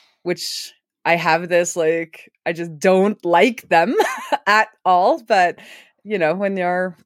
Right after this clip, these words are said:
customers are asking questions, you have to check it out. So I actually,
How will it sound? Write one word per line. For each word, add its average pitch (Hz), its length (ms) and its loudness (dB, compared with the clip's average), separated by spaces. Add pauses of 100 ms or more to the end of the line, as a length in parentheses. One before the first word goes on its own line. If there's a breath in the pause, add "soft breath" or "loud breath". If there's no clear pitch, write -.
customers 220 460 -6
are 220 80 2
asking 226 320 0
questions, 175 580 -4
you 165 180 -4
have 165 280 -4
to 180 440 -8 (380)
check 175 220 2
it 208 80 4
out. - 340 -2
So 165 420 0
I 156 180 0
actually, 202 680 -2